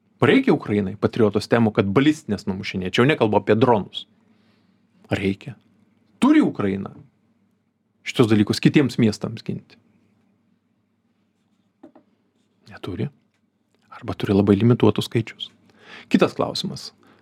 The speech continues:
E, oro, e, ta prasme, ne, uostų infrastruktūrą daugiausia akc-, e, atakuodavo, a, dronai.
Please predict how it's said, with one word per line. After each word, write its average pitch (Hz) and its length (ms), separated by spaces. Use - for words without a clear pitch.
E, 110 100
oro, 202 300
e, 107 80
ta 107 80
prasme, 117 300
ne, 107 100
uostų - 680
infrastruktūrą 117 640
daugiausia 123 540
akc-, - 160
e, 113 160
atakuodavo, 107 600
a, 113 220
dronai. 117 380